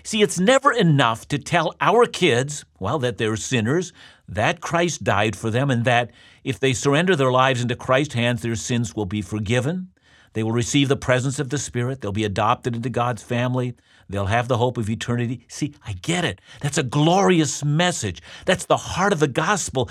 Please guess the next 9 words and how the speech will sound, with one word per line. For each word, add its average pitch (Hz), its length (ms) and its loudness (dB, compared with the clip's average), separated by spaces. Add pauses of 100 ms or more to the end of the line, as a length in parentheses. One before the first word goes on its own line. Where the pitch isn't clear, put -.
(120)
That's - 220 -6
everything 175 640 2
we're 123 160 0
about. 143 440 2 (640)
But 139 240 -2
that 190 500 2 (260)
leads 190 520 2
me 226 160 2
back 156 460 0